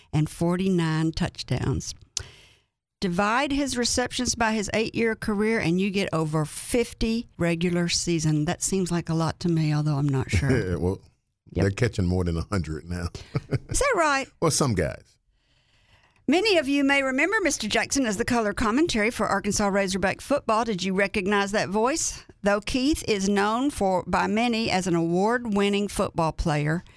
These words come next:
Speaker 1: he is known by the kids in Southwest Little Rock, Arkansas as a savior. In nineteen ninety-two,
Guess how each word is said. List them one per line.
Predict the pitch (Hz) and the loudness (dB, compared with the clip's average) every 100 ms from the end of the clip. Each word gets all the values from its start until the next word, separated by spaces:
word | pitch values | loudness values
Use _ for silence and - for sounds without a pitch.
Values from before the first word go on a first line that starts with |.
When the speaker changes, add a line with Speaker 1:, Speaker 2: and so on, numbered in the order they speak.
| _ - | _ -4
Speaker 1:
he | 233 214 | 0 2
is | 175 | 2
known | 190 185 196 | 2 2 2
by | 202 165 | 0 -2
the | 165 | -4
kids | - 202 196 190 | -2 0 0 0
in | - | -2
Southwest | - 175 170 180 190 185 185 | 0 0 -2 -2 -2 -2 -2
Little | 185 180 | -2 0
Rock, | 180 180 - | 0 0 -2
Arkansas | 170 - 160 - 156 - | -2 -2 -2 0 -2 -2
as | 151 | -2
a | 160 | 0
savior. | 156 - 139 147 139 151 - 143 - - - - | 0 0 0 0 -2 -2 -2 -4 -12 -20 -10 -2
In | 170 | 2
nineteen | 175 175 - 185 180 | 2 0 0 0 2
ninety-two, | 175 170 170 - 202 220 | 2 2 0 0 -2 -4